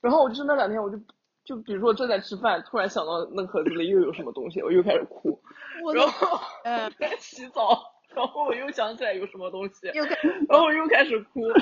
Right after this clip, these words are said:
Speaker 1: 反正就真的很惨。
Speaker 2: 分不清是洗澡水还是
Speaker 1: 我当时就很想骂我弟弟，我真的很想问他是不是傻逼，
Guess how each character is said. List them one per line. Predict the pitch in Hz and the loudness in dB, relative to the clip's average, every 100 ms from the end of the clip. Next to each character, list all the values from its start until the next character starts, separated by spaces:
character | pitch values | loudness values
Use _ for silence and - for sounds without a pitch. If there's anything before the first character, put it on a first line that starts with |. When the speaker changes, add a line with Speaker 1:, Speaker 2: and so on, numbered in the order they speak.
| - _ _ _ - | 2 _ _ _ -6
Speaker 1:
反 | 262 254 | -4 -2
正 | 269 | -4
就 | 320 | -8
真 | 285 311 | -8 -6
的 | 339 | -6
很 | - 226 254 | -6 -4 -4
惨。 | - - 269 185 180 - - _ _ _ | -4 -2 0 2 -2 -6 -18 _ _ _
Speaker 2:
分 | - 240 | -18 -14
不 | 254 | -12
清 | 240 233 | -10 -6
是 | 233 | -6
洗 | - 175 | -4 -4
澡 | 185 185 | 2 2
水 | 208 151 | 0 -4
还 | 147 | -6
是 | 160 - | -10 -8
Speaker 1:
我 | - 214 | -4 -2
当 | 294 | -2
时 | 262 | -2
就 | 247 | -6
很 | 320 220 | -4 -4
想 | 254 214 | -2 -2
骂 | 220 220 | 0 0
我 | 180 | -2
弟 | 165 190 | 0 0
弟， | 165 | 0
我 | 175 170 _ | -4 -8 _
真 | - 262 | -6 -4
的 | 254 | -4
很 | 233 190 | -4 -6
想 | 180 | -4
问 | 180 214 | -2 -2
他 | 202 | -2
是 | 180 | -6
不 | 190 | -8
是 | 185 | -8
傻 | - 196 | -8 -10
逼， | - | -12